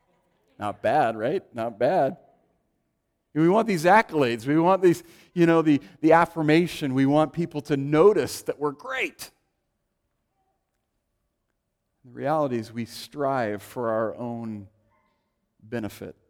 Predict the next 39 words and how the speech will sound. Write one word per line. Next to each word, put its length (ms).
for 120
our 80
own 260
accolade. 560
And 100
we 60
get, 200
we 80
get 120
wrapped 360
up 160
in 80
positions 600
and 140
titles. 480
We, 200
we 60
get 120
our 60
business 400
cards 380
out 160
and 100
we're 60
like, 220
"There 120
you 60
go. 240
<sighs> 360
I 40
got 180
about 320
six 240
thousand 400
of 80
those 220
in 80
my 100
desk. 400